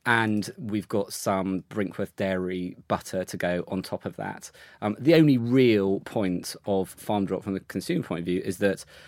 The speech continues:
small batch size food, local producers, the really impassioned indie producers, make better food than the industrial food makers. And, and, and, and we're about to find out whether,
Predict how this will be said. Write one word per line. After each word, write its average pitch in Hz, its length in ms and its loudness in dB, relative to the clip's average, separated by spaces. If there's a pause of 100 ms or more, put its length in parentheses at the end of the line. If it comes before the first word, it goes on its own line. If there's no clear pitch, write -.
(320)
small 135 460 4
batch - 500 -6
size 101 540 0
food, 104 680 0
local 110 360 -2
producers, 104 880 -4
the 101 80 -4
really 101 420 0
impassioned 98 640 -4
indie 107 260 -2
producers, 98 640 -6
make 101 600 -2
better 92 640 -4
food 101 720 -6
than 90 400 -4 (400)
the - 120 -6
industrial 90 800 -4
food 87 320 -6
makers. 90 400 -8
And, 92 260 -4
and, 98 240 -4
and, 98 240 -4 (160)
and 104 180 -2
we're 101 80 0
about 101 280 0
to - 60 -20
find 98 280 -4
out 95 220 -2
whether, 95 380 0